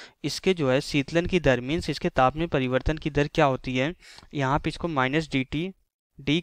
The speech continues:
capital T divided by D small t हमारा टाइम होता है और ये ताप होता है, ये हमारा कितना होता है, K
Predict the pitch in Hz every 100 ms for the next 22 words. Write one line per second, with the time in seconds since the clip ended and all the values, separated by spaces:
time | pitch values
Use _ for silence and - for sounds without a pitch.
0 | - 135 - 151 165 165 143 131 143 151
1 | 151 156 139 139 170 _ _ _ - -
2 | _ _ 143 - 143 135 143 139 147 156
3 | 131 135 135 170 160 156 156 135 127 135
4 | 127 131 175 - - - - 147 165 156
5 | 165 - 143 160 143 147 160 _ _ -
6 | 135 147